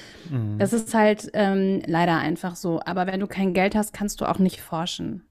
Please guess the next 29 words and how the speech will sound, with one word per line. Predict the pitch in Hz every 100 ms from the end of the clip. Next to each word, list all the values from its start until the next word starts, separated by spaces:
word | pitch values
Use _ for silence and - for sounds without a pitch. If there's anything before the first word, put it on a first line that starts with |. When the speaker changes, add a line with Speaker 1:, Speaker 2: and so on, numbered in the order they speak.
| _
Speaker 2:
So. | - -
Speaker 1:
Mhm. | 135 110 117 - _ _
Ja. | 127 120 - _ _ _ - _ _ - - - _ _ _
Ja, | 131 110 113
da | 110
spielen | - 117 110 113 -
viele | - - 123 110
Faktoren | - - - 113
eine | 113 113
Rolle. | 107 120 139 143 - -
Was | 131 -
ich | 147 - -
an | 127
dieser | 117 117
Stelle, | - 131 127 131
auch | 113 -
wenn | 110
das | 101 -
jetzt | 107 -
überhaupt | 127 117 120 -
gar | 117
nicht | 120 -
das | - -
Thema | 131 123 117
ist, | 135 - -
aber | 117 107
solltet | 107 120 127 123
ihr | 117
an | 123 117